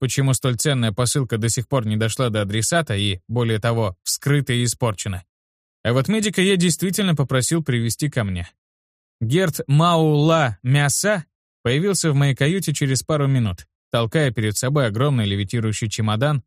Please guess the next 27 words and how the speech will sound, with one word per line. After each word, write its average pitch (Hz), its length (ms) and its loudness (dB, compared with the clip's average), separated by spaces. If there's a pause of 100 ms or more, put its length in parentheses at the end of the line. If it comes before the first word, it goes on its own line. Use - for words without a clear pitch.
(100)
размерами 113 640 0
и 98 40 -2
формой 120 380 -2
очень 107 200 -4
напоминающий 107 720 -2
гроб. 104 340 -4 (720)
Надеюсь, 156 400 2
он 156 120 0
все 165 180 0
же 151 160 4
ошибся, 151 500 -2 (160)
и 113 100 -4
мое 127 180 2
состояние 143 560 2
было 123 180 0
не 127 160 2
настолько 131 480 0
уж 98 140 -2
безнадежным. 101 720 -2 (720)
А 123 120 2
между 175 300 2
тем 220 240 0
рыжий 180 320 2
медик 175 300 2
зафиксировал 131 600 0
летающий 123 560 0
гроб 151 300 -2